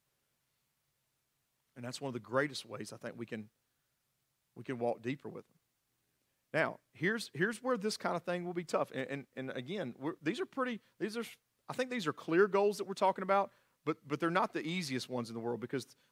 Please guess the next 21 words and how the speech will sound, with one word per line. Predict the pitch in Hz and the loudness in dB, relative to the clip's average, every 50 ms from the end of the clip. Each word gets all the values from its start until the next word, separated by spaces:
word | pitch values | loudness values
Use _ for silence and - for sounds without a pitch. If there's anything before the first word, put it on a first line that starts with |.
| _ | _
they're, | - 151 | -2 0
they're | 143 135 147 | 0 0 0
the | 143 143 | 0 0
kind | 139 - 185 190 | 0 0 2 2
of | 190 160 | 4 6
goals | 170 180 180 165 139 | 6 8 8 6 2
that, | 151 131 - - | 0 -4 -4 -2
that | 139 143 139 | 0 0 0
change | - - 170 165 175 160 156 | 0 2 2 2 2 2 2
our | 143 | 0
schedule | - - - 170 160 170 160 147 160 151 | 0 2 6 6 6 8 6 4 0 -2
and | 135 120 | -2 -2
change | - 160 156 156 156 151 135 - - _ _ - | 0 0 0 0 0 -4 -6 -8 -12 _ _ 2
where | 135 156 | 4 6
we | 160 151 165 160 | 6 6 4 2
invest | 151 139 120 127 139 151 156 151 - - | 0 2 4 8 8 10 8 8 6 0
and | 131 120 | -2 2
where | 135 151 | 6 6
our | 156 151 | 6 6
treasure, | 147 - 165 160 156 143 151 156 | 4 4 4 4 6 4 4 2
we, | 147 151 | 0 0